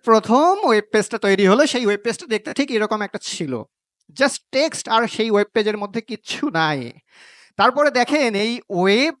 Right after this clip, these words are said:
যেই টেকনোলজিটা, ইঞ্জিনিয়ারিংটা, সেটা স্ট্যাটিক ওয়েব পেজ থেকে ডাইনামিক ওয়েব পেজ, মনোলিথ ওয়েব অ্যাপ্লিকেশন, সিঙ্গেল পেজ ওয়েব অ্যাপ্লিকেশন, আর এখন যে ওয়েব অ্যাপ্লিকেশনের যুগে আমরা ঢুকে পড়েছি,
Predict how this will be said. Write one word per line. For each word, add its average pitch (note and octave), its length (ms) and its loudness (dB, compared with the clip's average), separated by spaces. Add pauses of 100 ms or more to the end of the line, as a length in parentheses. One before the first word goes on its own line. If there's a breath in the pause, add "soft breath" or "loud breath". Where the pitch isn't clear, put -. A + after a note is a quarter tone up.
(400)
যেই B3+ 140 -6 (100)
টেকনোলজিটা, A#3 760 0 (180)
ইঞ্জিনিয়ারিংটা, A3 720 -4 (460 soft breath)
সেটা G3+ 180 -4 (180)
স্ট্যাটিক E4 360 -2
ওয়েব C4 240 0
পেজ B3+ 120 0 (100)
থেকে A#3+ 220 -2
ডাইনামিক G#3 500 0
ওয়েব G#3+ 160 2 (100)
পেজ, A3 180 0 (180)
মনোলিথ C4 380 -4
ওয়েব A3+ 240 4
অ্যাপ্লিকেশন, G3+ 640 -4 (480)
সিঙ্গেল C#4+ 360 0 (100)
পেজ C#4 200 -14
ওয়েব A#3+ 200 0
অ্যাপ্লিকেশন, G#3+ 640 0 (500 soft breath)
আর F3+ 60 4 (140)
এখন A3+ 260 2
যে D4+ 80 -4
ওয়েব A#3 280 2
অ্যাপ্লিকেশনের B3 680 -4 (480)
যুগে A#3+ 300 2
আমরা A#3+ 300 2 (160)
ঢুকে A3+ 300 0
পড়েছি, G#3+ 340 0